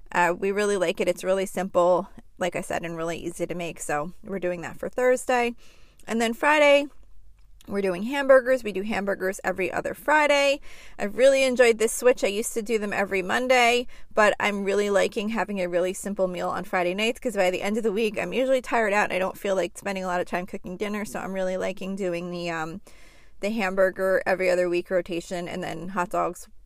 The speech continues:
on the off one and steak on the other off one.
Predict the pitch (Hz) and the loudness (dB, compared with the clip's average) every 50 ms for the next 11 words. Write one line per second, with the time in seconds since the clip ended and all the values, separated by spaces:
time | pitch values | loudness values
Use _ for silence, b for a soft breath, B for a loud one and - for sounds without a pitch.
0 | - - - 202 165 180 175 - - - - 165 180 - - - - 185 180 175 | -20 -12 -8 -6 -6 -6 -6 -8 -4 -2 -2 -2 -4 -6 -12 -12 -6 -4 -4 -2
1 | 170 170 170 165 - 170 170 175 175 170 165 160 - - - - - - - 156 | -2 -4 -6 -6 -6 -6 -6 -6 -8 -10 -12 -12 -16 -18 -14 -12 -10 -4 -4 -4
2 | 156 165 - 156 151 156 139 - - - 143 - 143 - - - - - - - | -4 -2 -4 -6 -6 -6 -8 -8 -6 -4 -4 -4 -4 -6 -10 -10 -8 -6 -6 -6
3 | - - - - - - - - | -6 -8 -10 -12 -10 -10 -10 -12